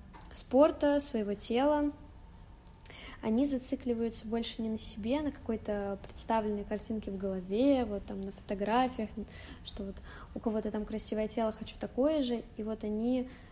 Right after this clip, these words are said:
думая об этом, постоянно работают на эту картинку, не видя того, что есть на самом деле. У них нет любви к себе. Как посмотреть на себя так, что просто вот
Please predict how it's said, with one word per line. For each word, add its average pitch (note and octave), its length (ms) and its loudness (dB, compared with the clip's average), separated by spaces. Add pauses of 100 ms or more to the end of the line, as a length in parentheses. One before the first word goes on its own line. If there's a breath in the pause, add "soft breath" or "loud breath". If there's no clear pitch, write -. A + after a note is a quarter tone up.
(360 loud breath)
думая G#3 460 0
об F#3+ 100 -2
этом, C#4+ 260 2
постоянно A#3+ 840 -2
работают G3+ 520 -2
на A3 40 -2
эту G#3+ 180 -4
картинку, A#3 840 -4
не G3+ 180 -2
видя G3+ 480 -4
того, G3 280 -6
что A#3 200 -6
есть G#3 280 -4
на G#3 80 -4
самом G3 320 -2
деле. A3+ 420 2 (760 loud breath)
У A3 80 0
них B3+ 300 0
нет A#3+ 280 0
любви G#3+ 240 -4
к - 60 -12
себе. G3+ 440 -4 (640)
Как A3 280 0
посмотреть G#3 520 -2
на A3 80 -8
себя G3 400 -6
так, C4+ 260 2 (960 loud breath)
что G3 440 -4 (160)
просто A3 380 2
вот G3 100 -4